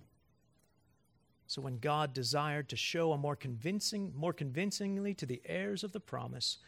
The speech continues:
the unchangeable character of his purpose, he guaranteed it with an oath, so that by two unchangeable things in which it is impossible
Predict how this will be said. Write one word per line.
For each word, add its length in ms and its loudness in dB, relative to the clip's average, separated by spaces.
the 160 0
unchangeable 1040 -2
character 440 0
of 120 -2
his 120 -6
purpose, 640 -10
he 280 -6
guaranteed 840 0
it 140 -4
with 220 -4
an 180 -4
oath, 380 -6
so 140 2
that 160 0
by 140 2
two 380 0
unchangeable 580 -2
things 500 -6
in 160 -4
which 220 -2
it 160 -4
is 100 -2
impossible 880 -4